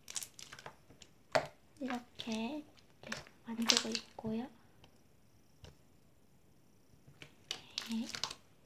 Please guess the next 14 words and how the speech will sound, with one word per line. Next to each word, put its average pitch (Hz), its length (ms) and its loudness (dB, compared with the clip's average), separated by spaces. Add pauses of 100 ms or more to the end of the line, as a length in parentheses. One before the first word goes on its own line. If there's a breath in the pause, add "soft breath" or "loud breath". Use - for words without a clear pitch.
(600)
지금 233 420 2
거치대가 240 600 2
좀 240 240 0
불안정해서 247 1000 4
보기 226 260 -4
불편하실 240 680 4
수도 - 260 -6
있습니다. 220 640 2 (140)
죄송합니다. 214 720 -4 (1160 loud breath)
저가 220 320 2
지금 220 840 2
이 208 180 2
액계 214 360 -2
만지면서 220 920 2